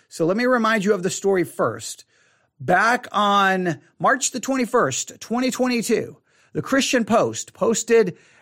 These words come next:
a story, or maybe it's in the op-ed, maybe this is an opinion piece, but it's, it's on the christian post dot com. And the headline read,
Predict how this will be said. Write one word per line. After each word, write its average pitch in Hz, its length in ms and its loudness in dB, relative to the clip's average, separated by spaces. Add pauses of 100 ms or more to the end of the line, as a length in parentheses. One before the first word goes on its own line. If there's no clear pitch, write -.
a 175 140 2
story, 185 640 0 (300)
or 202 220 4
maybe 226 300 2
it's 208 180 0
in 208 100 2
the 180 160 2
op-ed, 190 500 2
maybe 202 220 -2
this 196 260 -2
is 165 220 0
an - 200 -2
opinion 175 440 -2
piece, - 380 -8 (180)
but 196 160 4
it's, 202 280 -4
it's 180 180 -6
on 233 220 0
the 240 60 0
christian 214 360 -2
post 185 260 -2
dot - 240 -2
com. 160 340 -6 (360)
And 196 120 0
the 202 60 4
headline 226 460 2
read, 120 340 -4